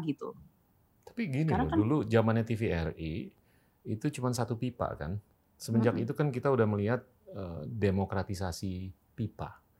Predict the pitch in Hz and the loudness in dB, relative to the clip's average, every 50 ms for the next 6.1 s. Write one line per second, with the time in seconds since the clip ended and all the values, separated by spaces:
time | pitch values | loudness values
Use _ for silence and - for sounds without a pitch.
0 | _ _ _ _ _ _ _ _ - - - 185 175 180 - 104 92 90 87 85 | _ _ _ _ _ _ _ _ -8 -6 -6 -6 -10 -8 -4 -2 -2 -2 -2 -4
1 | 78 - - 80 78 - _ - 139 135 - - - _ - _ - - _ - | -4 -4 -4 -4 -6 -4 _ 0 0 0 -2 -6 -14 _ -20 _ -20 -20 _ -6
2 | - 85 82 90 87 87 101 123 151 - - - _ _ _ _ _ _ _ _ | -4 -4 -2 -2 -2 0 0 0 0 -2 -6 -12 _ _ _ _ _ _ _ _
3 | _ _ - 101 95 92 104 120 127 - - _ _ _ _ - _ - 98 98 | _ _ -4 -2 0 2 2 2 0 0 -6 _ _ _ _ -14 _ -4 -2 -2
4 | 92 95 90 92 87 87 - 147 143 - - 107 107 139 156 131 87 87 80 82 | 0 0 0 -2 -2 -4 -6 -8 -8 -4 -4 -4 -4 -2 -4 -2 -2 -2 -2 -2
5 | 80 76 78 87 90 87 87 87 90 87 82 87 95 87 - 120 - - - - | -4 -4 -4 -4 -4 -2 -2 -2 -2 -4 -2 -4 -4 -2 -4 -6 -6 -4 -6 -6
6 | - | -6